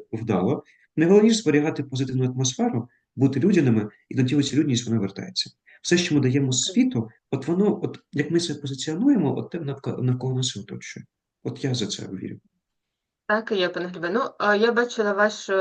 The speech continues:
Speaker 2: презентацію, дякуємо, що поділилися. Да, я теж, як обіцяла, зроблю цей великий Google документ і туди закину. Я і сама <laughs> по-, посиділа з задоволенням, да, переглянула.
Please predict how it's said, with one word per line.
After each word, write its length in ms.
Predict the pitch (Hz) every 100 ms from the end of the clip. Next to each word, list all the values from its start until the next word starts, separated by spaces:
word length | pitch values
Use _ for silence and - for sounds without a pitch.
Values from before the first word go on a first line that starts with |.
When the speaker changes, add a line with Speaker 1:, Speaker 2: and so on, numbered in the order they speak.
| 180 170
Speaker 2:
презентацію, 680 | 214 202 202 196 226 - 190
дякуємо, 300 | 190 190 185
що 140 | 185
поділилися. 600 | - 170 180 220 269 -
Да, 120 | 175 175
я 140 | 185
теж, 340 | 190 190 -
як 260 | 185 185 196
обіцяла, 440 | 196 202 202 185
зроблю 320 | 180 180 175 196
цей 160 | 196
великий 300 | 180 190 190
Google 260 | 190 190 175
документ 500 | 175 175 185 247 -
і 80 | -
туди 260 | 185 202
закину. 380 | 240 240 226 220
Я 140 | 196 196
і 60 | 196
сама 380 | 190 196 254
<laughs> 180 | 262 214
по-, 160 | 240 240
посиділа 540 | 233 233 240 220 214
з 60 | 226
задоволенням, 720 | 208 214 214 214 196 196 190
да, 120 | 190
переглянула. 720 | 190 196 208 190 190 190 185